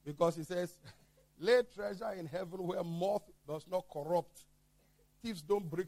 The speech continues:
through and steal." The most secure t-, place to be and to invest in is the kingdom of, nobody is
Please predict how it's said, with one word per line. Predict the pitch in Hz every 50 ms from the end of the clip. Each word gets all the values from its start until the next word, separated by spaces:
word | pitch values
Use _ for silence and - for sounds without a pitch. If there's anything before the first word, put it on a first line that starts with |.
| - -
through | 175 180 170
and | 151 147 135
steal." | - - 185 180 156 127 - - _ _ _ _ _ _ - 127
The | 165 180
most | 185 185 190 185 - -
secure | 208 175 - - 254 277 277 277
t-, | - 226 - _ -
place | 202 214 220 - 185 -
to | - 175
be | 160 143 170 185 185 185 - -
and | 151 147 147
to | 156
invest | 156 151 135 151 180 185 175 - -
in | 151 156 160 -
is | 160 160
the | 139 156 147
kingdom | 143 - 190 185 175 175 165 143
of, | 127 143
nobody | 165 208 254 277 302 247 175 202 214 202 202 -
is | - 151